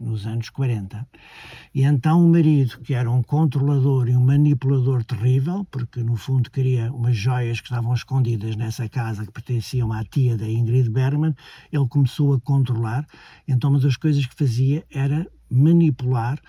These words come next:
as luzes no sentido de apagar e tornar mais fortes, sucessivamente,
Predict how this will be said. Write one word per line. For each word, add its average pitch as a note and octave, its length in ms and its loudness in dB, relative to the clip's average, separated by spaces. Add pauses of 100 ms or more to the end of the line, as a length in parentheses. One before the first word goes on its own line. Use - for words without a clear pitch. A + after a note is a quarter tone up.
(180)
as B2+ 160 2
luzes C3+ 520 2
no D3+ 140 0
sentido C3 540 0
de A#2+ 100 -2
apagar A#2 540 -2 (180)
e A#2+ 60 -6
tornar A#2+ 340 -4
mais A#2+ 220 -2
fortes, - 580 -6
sucessivamente, C3+ 1040 -2